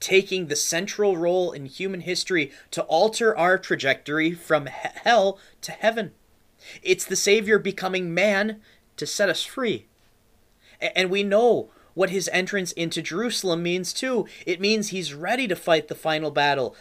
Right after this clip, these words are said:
against our greatest foe. It means he knows what will look like a loss is actually going to be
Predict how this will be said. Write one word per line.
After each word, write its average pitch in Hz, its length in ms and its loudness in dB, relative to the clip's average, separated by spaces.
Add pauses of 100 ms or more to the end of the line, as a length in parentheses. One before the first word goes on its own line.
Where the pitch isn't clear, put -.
against 151 420 -2
our 143 100 2
greatest 131 440 -4
foe. 104 300 -2 (180)
It - 160 0
means 208 280 0
he 220 180 -4
knows 214 680 2 (460)
what 180 400 -2
will 190 180 4
look 190 500 -2
like 156 200 4
a 151 60 -2
loss 175 580 2
is 185 280 0
actually 202 460 0
going 185 320 -2
to 175 80 -4
be 190 320 -4